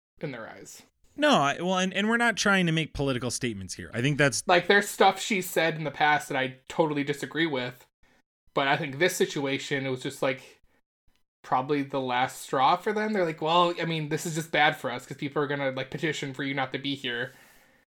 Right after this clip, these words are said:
Speaker 1: And I think people really enjoy her character, and I, I mean, I don't know. I just feel like this,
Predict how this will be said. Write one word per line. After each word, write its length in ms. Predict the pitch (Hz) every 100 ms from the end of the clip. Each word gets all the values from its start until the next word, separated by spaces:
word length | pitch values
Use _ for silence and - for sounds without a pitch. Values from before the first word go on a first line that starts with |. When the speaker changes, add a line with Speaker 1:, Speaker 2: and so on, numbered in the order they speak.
| _ _ -
Speaker 1:
And 320 | 143 135 -
I 80 | 143
think 220 | 160 160 - - _ -
people 580 | - 165 156 147 143 - _ -
really 240 | 165 151
enjoy 260 | 147 151 147
her 100 | 135
character, 540 | - 175 208 147 135
and 320 | 165 139 131 127 - _ _ _ _ _ _ _ _ _ _ _ _ _ _ _ _ _ _ -
I, 160 | 156 147
I 180 | 123
mean, 220 | 156 135 131
I 100 | 156
don't 160 | 113
know. 240 | - - - _ _ _ _ _ -
I 100 | 156
just 200 | 170 -
feel 140 | 190 175
like 180 | 165
this, 240 | 165 175